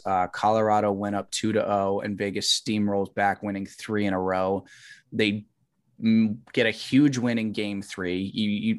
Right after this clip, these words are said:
you knew they weren't gonna go down oh three. And actually, for a little while, it looked like they were, because I think with, like, what, like, under ten minutes to go, they were down in the third period.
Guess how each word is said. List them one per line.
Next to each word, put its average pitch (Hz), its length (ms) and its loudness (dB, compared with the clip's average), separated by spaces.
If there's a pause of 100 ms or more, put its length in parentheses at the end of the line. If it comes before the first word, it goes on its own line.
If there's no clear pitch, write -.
(160)
you 117 140 4
knew 120 200 6
they 107 140 4
weren't 101 220 -2
gonna 98 120 -2
go 90 160 -2
down 92 300 -2
oh 87 100 -2
three. 90 280 -4
And 95 100 -2
actually, 117 400 0
for 98 160 -6
a 90 60 -2
little 117 240 2
while, 92 240 2
it 85 40 -4
looked 107 180 -6
like 101 120 -4
they 90 140 -4
were, 95 280 0
because 95 240 -8
I 98 60 -4
think 135 220 -2
with, 98 120 -6
like, 95 160 -4
what, 101 240 -2
like, 90 200 -8
under 104 260 0
ten 110 260 -2
minutes 98 280 -4
to - 80 -10
go, 98 180 0
they 98 140 0
were 92 120 -2
down 92 380 -4
in 123 100 2
the 117 80 0
third 131 280 -2
period. 147 400 0